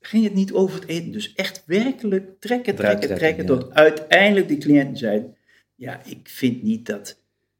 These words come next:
Speaker 1: bij worteltjes en gehaktballen, maar vis hoort daarbij." En toen dachten ze: "Hebben wij zo machtig veel invloed op cliënten, dat ze niet eens meer durven te
Speaker 2: Ja.
Speaker 1: zeggen wat ze willen."
Speaker 2: Ja, en erger nog,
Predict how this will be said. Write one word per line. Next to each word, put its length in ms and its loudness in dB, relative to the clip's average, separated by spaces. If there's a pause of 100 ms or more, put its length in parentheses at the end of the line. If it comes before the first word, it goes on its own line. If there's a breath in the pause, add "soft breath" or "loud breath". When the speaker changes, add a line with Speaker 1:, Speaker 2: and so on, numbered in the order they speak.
(140)
Speaker 1:
bij 420 -8
worteltjes 600 -8
en 120 -12
gehaktballen, 720 -12
maar 400 -12
vis 600 -10
hoort 120 -20
daarbij." 400 -20 (1300)
En 80 -20
toen 160 -18
dachten 240 -14
ze: 120 -10
"Hebben 300 -20
wij 200 -14
zo 440 -12
machtig 640 -12
veel 300 -16
invloed 420 -16
op 140 -20
cliënten, 340 -20 (440)
dat 180 -8
ze 180 -8
niet 160 -12
eens 340 -6
meer 180 0
durven 260 -4
te 60 -12
Speaker 2:
Ja. 60 -12
Speaker 1:
zeggen 260 -14
wat 80 -20
ze 120 -16
willen." 200 -20 (320 soft breath)
Speaker 2:
Ja, 120 -8
en 120 -8
erger 260 -4
nog, 260 -6